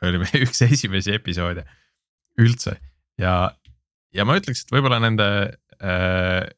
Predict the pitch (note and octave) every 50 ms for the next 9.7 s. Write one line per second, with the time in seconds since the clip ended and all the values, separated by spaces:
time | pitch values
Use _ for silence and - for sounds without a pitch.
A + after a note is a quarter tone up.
0 | _ _ _ _ _ _ - F#2+ F2 - - A#2 A#2 A#2 G#2 F#2+ G2 F#2+ F#2 F2
1 | F2 G#2 G2 G2 G2 G2+ A#2 B2+ A#2+ G#2 F#2+ F2+ F2+ F#2 F2+ F2+ A#2 A2+ - -
2 | C3+ B2+ - G2+ G2 F#2+ F2+ F2 F#2 F#2 F#2 F#2+ - - - G#2 G2+ G2 - -
3 | F#2+ E2 _ _ _ _ _ _ _ - G2 G#2 A#2+ C3+ A#2+ G2+ - G2 F#2 F2+
4 | F2 G#2 A2 A2+ - G2+ F2 E2+ E2+ - - - - - A2 G#2+ G#2 F#2+ E2+ D#2+
5 | - - - - _ _ _ _ - F#2 F2+ F2+ G2 G2 - - - - - _
6 | _ _ _ _ _ _ _ _ _ _ _ _ - C3 C3+ A#2 G#2 A2 C#3+ C#3+
7 | - - G2+ F#2+ F#2+ F#2 - - F#2+ F#2+ A2 C#3 C#3+ B2+ B2 D#3+ F3+ - - F2+
8 | - - - - G#2 G2 G#2 A2+ A2+ G#2 F#2 F2+ F#2 G2 G#2+ G#2+ A2 - - A#2
9 | - - - - C3 - - G2+ F#2 F#2+ F2+ - - _